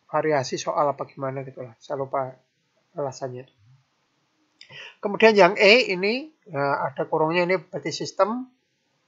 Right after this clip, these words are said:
semuanya sama dengan berarti persamaan, eh, variabelnya semuanya pangkat satu atau tidak ada tertulis pangkatnya. Berarti ini S P L ya, sistem persamaan linear.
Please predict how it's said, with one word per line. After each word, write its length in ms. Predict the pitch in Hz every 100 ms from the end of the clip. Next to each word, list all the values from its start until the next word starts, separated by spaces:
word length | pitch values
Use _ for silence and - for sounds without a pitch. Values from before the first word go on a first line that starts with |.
| -
semuanya 480 | - 156 156 160
sama 260 | 143 165 156 160
dengan 240 | 170 185
berarti 240 | 151 170
persamaan, 560 | 151 131 147 151 185 226 - _ _ _ _ _
eh, 180 | - 127 -
variabelnya 640 | - 175 156 185 190 208
semuanya 720 | 160 175 160 151 165 208 285 _ _ _ _ _ _ _ _ _ _ _ _ _ _ _ - -
pangkat 320 | 165 139 160
satu 320 | - 208 196 175
atau 160 | 175
tidak 320 | 160 175 151
ada 80 | 180
tertulis 420 | 175 147 170 151 -
pangkatnya. 500 | 143 135 - 127 120 -
Berarti 320 | 139 107 160
ini 320 | 151 196 208 _ _ _
S 240 | - - -
P 80 |
L 320 | - 147 127 123
ya, 80 |
sistem 400 | 123 - 135 147
persamaan 400 | 135 - 139 135
linear. 340 | 135 135 135